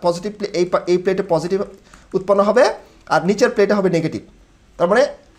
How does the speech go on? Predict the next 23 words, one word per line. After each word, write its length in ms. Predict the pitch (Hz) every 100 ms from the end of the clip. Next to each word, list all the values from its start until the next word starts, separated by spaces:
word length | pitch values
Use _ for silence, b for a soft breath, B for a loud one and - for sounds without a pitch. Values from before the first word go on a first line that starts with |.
| _
পজিটিভ 320 | 190 180 202 247 -
উপরের 280 | 202 233
প্লেটে, 280 | 226 247 320
নিচের 220 | 196 202
প্লেটে 200 | 185 185
নেগেটিভ 320 | 180 156 139 110
হবে, 100 | 113
কারণ 140 | 156
এই 80 | 165
প্রান্ত 300 | 165 160 160
নেগেটিভ। 380 | 170 131 98 90 B B B
এখন 220 | - 190 240
যদি 120 | 262
তুমি 160 | 269 -
এসি 160 | 269
সাপ্লাই 340 | 269 294 - 175
দাও 160 | 143
এখানে, 360 | 123 117 107 160 -
তাহলে 260 | 175 175 - b b _ _ _
এই 140 | 180 180
পজিটিভ 360 | 185 180 233 240
একবার 240 | 226 220
উপরে, 340 | 220 226 -